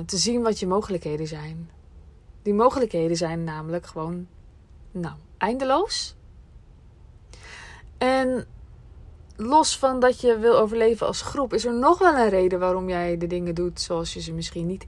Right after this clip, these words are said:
echt wil doen. En dat is omdat wij als ondernemers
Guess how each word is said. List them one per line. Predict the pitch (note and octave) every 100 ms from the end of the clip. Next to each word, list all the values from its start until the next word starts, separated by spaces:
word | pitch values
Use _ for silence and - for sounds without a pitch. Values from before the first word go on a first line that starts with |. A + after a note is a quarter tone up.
| -
echt | A#3+ A#3+ - -
wil | F#3+
doen. | E3+ E3 G#3+ E4+ - - - - - - -
En | A#3+
dat | C4 D4+
is | D4
omdat | C#4 C4+ B3+
wij | A#3+ A#3+ A#3+ A#3
als | - A3 A3 A3 -
ondernemers | A3 A3+ G#3+ A3 A3+ A3 A3 -